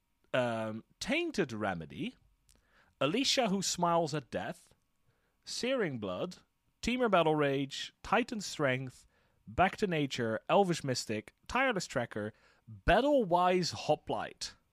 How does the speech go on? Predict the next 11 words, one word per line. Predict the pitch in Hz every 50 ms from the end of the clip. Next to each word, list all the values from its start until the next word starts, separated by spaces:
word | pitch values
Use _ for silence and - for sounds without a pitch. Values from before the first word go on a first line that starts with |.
| _ -
you | 98
know, | 92 90 87 82 87 104 - _ _ _ _ _ _ _ _ _ _ _ _ _ _ _ _ _ _ -
Azorius | 120 123 110 104 139 151 156 160 160 151 147 139 131 - -
and | 123 120 120
s-, | 120 - - _ _ _ _ _ _ _ _ _ _ _ _ _ _ -
All-Star, | 127 123 117 117 - - - 104 95 92 82 78 - - _ _ _ _ _ _ _ _ _ -
Siege | - - - - 220 277 320 320 294 -
Rhino, | 147 139 127 113 104 95 87 85 78 78 82 113 139 127 - - _ _ _ _ _
our | - 92 85
favorite | - - 120 160 151 117 90 -
card, | - 78 69 71 101 120 -